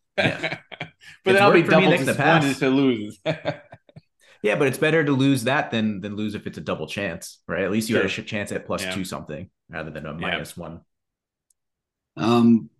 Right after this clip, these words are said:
Speaker 3: I tend to agree with Scott on this. Um, I, I don't necessarily want to, but I think we've seen the roller coaster that is Juve this year.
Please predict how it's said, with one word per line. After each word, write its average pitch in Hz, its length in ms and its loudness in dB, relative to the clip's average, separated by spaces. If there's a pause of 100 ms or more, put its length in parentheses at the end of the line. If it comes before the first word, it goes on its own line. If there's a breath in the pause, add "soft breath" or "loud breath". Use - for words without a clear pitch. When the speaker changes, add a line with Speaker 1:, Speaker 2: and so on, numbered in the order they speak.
(300)
Speaker 3:
I 110 60 -6
tend 185 300 2
to 160 80 6
agree 131 180 4
with - 120 -4
Scott 85 280 -4
on 78 100 -4
this. 73 320 -8
Um, 82 500 -6
I, 92 260 -4
I 98 40 -2
don't 98 300 -4 (200)
necessarily 107 600 0
want 107 360 -4
to, 107 260 4
but 90 300 -6
I 95 140 -4
think 98 320 -6
we've 101 240 -2
seen 104 360 -2
the 95 100 -2
roller 95 320 -4
coaster 98 380 -4
that 90 120 2
is 87 120 -2
Juve 98 200 0
this 98 340 -2
year. 95 320 -4